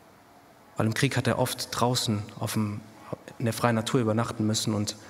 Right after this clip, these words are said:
hatte immer Gras unter seinen Füßen gespürt. Das Erste, was er bis heute macht, ist, er fühlt, "Ah, kein Krieg." So sagen wir es, Krieg ist das Schlimmste.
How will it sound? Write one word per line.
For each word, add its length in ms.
hatte 200
immer 180
Gras 400
unter 180
seinen 220
Füßen 440
gespürt. 420
Das 100
Erste, 260
was 120
er 60
bis 240
heute 220
macht, 240
ist, 140
er 60
fühlt, 340
"Ah, 140
kein 200
Krieg." 340
So 200
sagen 300
wir 60
es, 140
Krieg 240
ist 160
das 100
Schlimmste. 520